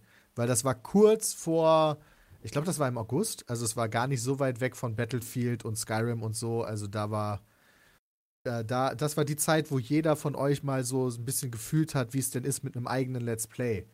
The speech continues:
Zusätzlich zu dem Multiplayer und vielleicht dem Peter Let's Play.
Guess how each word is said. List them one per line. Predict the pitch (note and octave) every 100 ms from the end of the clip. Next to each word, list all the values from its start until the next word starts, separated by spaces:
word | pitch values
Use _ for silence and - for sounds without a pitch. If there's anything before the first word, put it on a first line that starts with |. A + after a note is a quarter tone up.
| _ _ _ _ _ _ _ _ _ C3
Zusätzlich | C3 A2 B2+ A#2 A2+
zu | -
dem | A#2+ A2+
Multiplayer | A#2 B2+ C3 A2+ B2 A#2+ A#2+
und | A2
vielleicht | - A#2 A2+ A2+
dem | G#2+
Peter | - B2 A#2
Let's | G2 F#2 -
Play. | G2 F2+